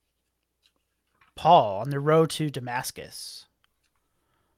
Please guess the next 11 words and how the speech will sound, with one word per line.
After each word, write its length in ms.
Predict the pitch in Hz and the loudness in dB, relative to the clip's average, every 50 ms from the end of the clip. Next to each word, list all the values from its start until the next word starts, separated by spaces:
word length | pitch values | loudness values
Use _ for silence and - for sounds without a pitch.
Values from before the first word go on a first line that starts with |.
| _ _ _ _ _ _ _ _ _ _ _ _ _ _ _ _ _ _ _ _ _ - | _ _ _ _ _ _ _ _ _ _ _ _ _ _ _ _ _ _ _ _ _ -4
And 720 | 156 147 143 143 139 135 131 127 120 117 117 117 - - - _ _ _ _ _ _ _ - _ _ _ _ _ _ _ _ _ _ _ _ _ _ _ _ _ _ _ | -2 0 0 0 0 -2 -4 -6 -10 -12 -14 -14 -16 -20 -20 _ _ _ _ _ _ _ -20 _ _ _ _ _ _ _ _ _ _ _ _ _ _ _ _ _ _ _
what 320 | 156 139 143 175 202 - | -8 2 4 4 4 4
does 240 | - 190 185 156 139 | 2 -2 -4 -4 -4
Jesus 480 | - - 160 180 180 160 165 170 160 | -4 -4 -2 0 0 2 4 4 2
say 560 | - - - 151 147 175 185 156 139 135 143 139 139 - | 2 0 0 2 2 4 4 4 2 0 -2 -6 -8 -6
Paul 320 | - - 156 170 175 170 | 0 4 4 6 6 4
is 220 | 160 147 131 123 | 4 0 -2 -6
doing? 460 | - - 147 185 220 151 95 80 - - _ _ _ _ _ _ _ _ _ _ _ _ _ _ _ | -6 -4 -4 -2 -4 -4 -6 -10 -16 -20 _ _ _ _ _ _ _ _ _ _ _ _ _ _ _
Or, 300 | - 123 117 110 104 - _ _ _ _ _ _ _ _ _ _ _ _ _ _ _ _ _ _ _ _ _ _ _ _ _ _ - | -12 -12 -10 -12 -12 -16 _ _ _ _ _ _ _ _ _ _ _ _ _ _ _ _ _ _ _ _ _ _ _ _ _ _ -18
you 120 | 127 104 | -16 -14
know, 280 | 95 90 90 92 92 | -14 -14 -14 -14 -16